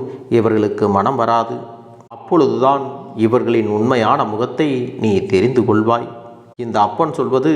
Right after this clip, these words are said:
இப்பொழுதே உனக்கு புரிந்திருக்குமானால்,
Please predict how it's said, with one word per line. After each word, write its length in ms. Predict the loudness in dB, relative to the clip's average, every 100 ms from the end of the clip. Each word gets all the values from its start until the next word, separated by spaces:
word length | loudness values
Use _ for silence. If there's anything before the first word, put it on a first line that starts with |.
| -2 -6 -14 -6
இப்பொழுதே 600 | 0 0 4 2 4 2 2 0 -2
உனக்கு 320 | -4 -4 -4
புரிந்திருக்குமானால், 1120 | 0 2 4 4 2 0 2 2 4 2 0